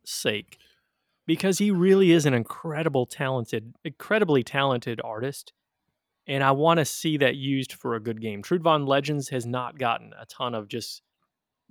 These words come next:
great, epic reviews. However, <sighs> the,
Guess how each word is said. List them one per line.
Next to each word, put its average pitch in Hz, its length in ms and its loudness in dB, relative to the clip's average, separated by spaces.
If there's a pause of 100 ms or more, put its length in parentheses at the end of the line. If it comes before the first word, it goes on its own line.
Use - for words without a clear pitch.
great, 139 680 0 (320)
epic - 580 -6
reviews. 120 720 -4 (460)
However, 175 760 0 (1120)
<sighs> - 480 -18
the, - 300 -10